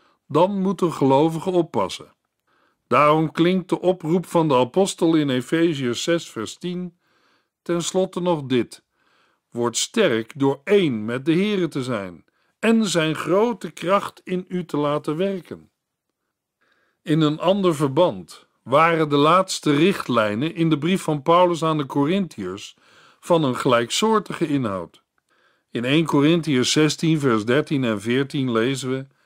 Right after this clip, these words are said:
"Wees op uw hoede. Houd stand in het geloof. Wees moedig en sterk. Wat u ook doet, doe het uit liefde." Sterk zijn en blijven kan een gelovige alleen door de genade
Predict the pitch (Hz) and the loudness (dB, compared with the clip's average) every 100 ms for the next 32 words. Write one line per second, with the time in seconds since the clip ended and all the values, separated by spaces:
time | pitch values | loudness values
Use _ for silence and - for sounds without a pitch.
0 | _ _ _ - 143 220 196 - - 135 | _ _ _ -4 2 2 0 -4 -4 -4
1 | - 120 135 220 185 131 _ _ _ _ | 0 -2 0 0 0 -2 _ _ _ _
2 | _ _ _ 143 180 - - 233 240 202 | _ _ _ 0 0 0 0 2 2 2
3 | 160 135 - 127 143 190 190 - _ _ | 0 0 -2 -2 2 2 -2 -10 _ _
4 | _ _ - 135 131 127 135 226 226 - | _ _ -2 2 2 0 2 2 2 0
5 | - 180 165 - 117 98 - _ _ _ | -2 -2 -2 0 0 -2 -10 _ _ _
6 | _ _ _ _ 104 151 247 262 196 160 | _ _ _ _ -4 0 0 -2 0 2
7 | 131 123 135 214 - - _ _ _ _ | 0 0 0 0 -2 -12 _ _ _ _
8 | 135 185 226 180 180 170 147 147 123 110 | -2 2 6 4 2 0 -2 0 -2 -4
9 | 95 78 _ _ _ _ _ _ _ _ | -6 -18 _ _ _ _ _ _ _ _
10 | - - 180 190 180 - - 107 110 143 | -18 -4 2 2 0 -2 0 2 0 -2
11 | - 165 139 156 202 170 98 92 139 _ | 0 0 4 4 4 2 -2 -12 -14 _
12 | _ _ _ 180 196 185 - 143 160 202 | _ _ _ 0 2 0 0 2 4 4
13 | 180 185 135 139 151 202 208 185 160 147 | 0 -4 0 2 4 4 2 2 2 0
14 | - 120 113 123 139 156 | -2 -2 0 0 0 0